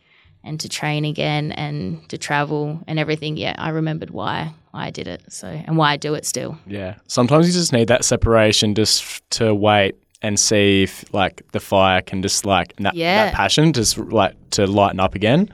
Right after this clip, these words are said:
Speaker 1: A-, and it is like a fire burning in your belly.
Speaker 2: Yeah, big time.
Speaker 1: And it sounds stupid, but, like, you can feel it in your soul.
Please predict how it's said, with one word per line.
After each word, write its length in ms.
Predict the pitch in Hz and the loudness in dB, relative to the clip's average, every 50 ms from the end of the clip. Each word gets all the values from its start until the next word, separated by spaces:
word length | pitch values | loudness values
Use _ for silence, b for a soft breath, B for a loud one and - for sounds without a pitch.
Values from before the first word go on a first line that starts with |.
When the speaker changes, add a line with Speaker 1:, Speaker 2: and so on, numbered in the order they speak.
| B B B | B B B
Speaker 1:
A-, 180 | 226 220 - | 2 2 4
and 120 | 202 214 233 | 4 4 4
it 100 | 220 247 | 4 4
is 160 | 285 285 226 | 2 2 2
like 160 | 185 180 175 | 2 0 0
a 60 | 175 | -2
fire 340 | 175 - 175 165 175 175 160 | -2 0 2 4 4 4 2
burning 320 | 156 160 160 160 160 156 | 2 2 2 2 2 2
in 80 | 156 156 | 2 0
your 120 | 151 147 | 0 -2
belly. 240 | - 151 151 156 131 | -2 0 2 4 4
Speaker 2:
Yeah, 260 | 131 110 85 78 85 - | 4 4 4 2 -2 -4
big 140 | - 113 - | -4 -4 -4
time. 300 | - 98 80 80 - 113 - _ - | -4 -6 -6 -8 -8 -12 -14 _ -2
Speaker 1:
And 340 | - 180 185 180 170 - - | 0 2 2 2 0 -2 -2
it 60 | 190 | 0
sounds 280 | - 226 220 220 214 | 2 2 2 2 0
stupid, 320 | - - 208 214 196 185 175 | 0 0 0 0 0 0 2
but, 260 | 185 165 139 - - - | 2 2 2 2 -2 -2
like, 300 | 180 175 165 165 160 - - _ _ _ _ _ _ _ _ | 0 2 2 2 0 -4 -10 _ _ _ _ _ _ _ _
you 120 | 190 202 - | 0 2 4
can 160 | 233 220 220 | 4 4 4
feel 260 | - 220 220 226 202 | 6 6 6 8 8
it 140 | 185 160 - | 6 6 4
in 160 | - 185 196 180 | 2 2 2 4
your 140 | 165 170 | 4 2
soul. 420 | 170 - 175 160 151 143 147 165 | 2 4 4 4 4 2 0 -2